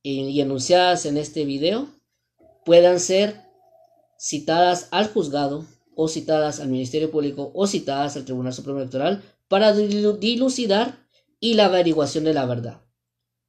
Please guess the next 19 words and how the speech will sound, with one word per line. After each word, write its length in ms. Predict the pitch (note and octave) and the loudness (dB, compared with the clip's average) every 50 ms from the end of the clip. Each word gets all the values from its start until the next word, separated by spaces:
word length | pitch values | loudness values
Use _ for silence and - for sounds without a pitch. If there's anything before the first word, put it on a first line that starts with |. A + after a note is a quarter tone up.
| _ _ _ _ _ | _ _ _ _ _
Se 240 | _ - - D3+ D3 | _ -6 -2 0 2
debe 220 | D3 D#3+ F3+ F#3+ F#3 | 4 4 4 2 2
trabajar 420 | G3 F#3 D#3 D3 C#3+ E3+ F3 F3 | 0 0 0 0 0 0 -2 0
de 60 | E3+ | 0
una 100 | F3 F3 | 0 0
manera 340 | E3 D#3 D3+ D3 D3+ D3+ D3 | 0 0 0 0 0 0 -2
objetiva, 640 | C#3 C3 - C3+ C3+ D3+ D#3+ F3+ G#3+ C4+ D#4+ - - _ _ _ _ _ _ _ _ _ _ _ _ _ _ | -2 -2 -6 -10 -6 -4 -2 -2 -2 -2 -4 -8 -14 _ _ _ _ _ _ _ _ _ _ _ _ _ _
con 160 | - C#3 C3+ | -10 -10 -8
ciencia, 420 | B2 - F3 F#3+ G3+ G3 G#3 F#3 E3+ | -2 0 2 2 2 2 2 0 0
verdad 420 | D#3+ D#3 C#3+ C3+ C3 C3 D3 D#3+ | 2 0 0 0 0 0 2 2
y 60 | E3 | 2
justicia. 680 | D#3 - D3 - - - D3+ E3 - - - C#4 D#4+ - - _ _ _ _ _ _ _ _ _ _ _ _ _ _ _ _ _ _ _ | 0 -2 -6 -6 -6 -6 -6 -6 -4 -6 -6 -8 -8 -10 -14 _ _ _ _ _ _ _ _ _ _ _ _ _ _ _ _ _ _ _
Eh, 400 | D3+ C#3+ C#3 C3 C3 B2+ B2+ B2+ - | -8 -8 -6 -6 -6 -6 -8 -8 -8
como 220 | - C#3+ C#3+ C#3+ | -4 -2 0 0
indico, 580 | C#3+ C#3+ E3+ G#3 G3+ - B3+ B3 A#3+ A#3+ - _ | 2 2 0 0 0 0 0 0 -2 -4 -12 _
no 540 | - D#3 C3+ C#3 C#3+ D3+ E3 F#3+ G#3 G#3 - | -8 -4 0 0 2 4 2 2 0 -2 -6
quiero 480 | - - A3 A3 A3+ G#3+ E3+ C#3 C3+ C3 | -4 0 2 2 4 4 2 0 0 -2
bajo 340 | C#3+ C#3+ C#3+ C#3 - D3 | -4 -6 -4 -2 -2 -2
ninguna 680 | C#3 C3+ C3+ C#3 C#3 D3 E3+ F3+ F#3 F#3 F3+ E3+ - | -2 -2 -4 -4 -2 0 0 0 0 -2 -4 -6 -10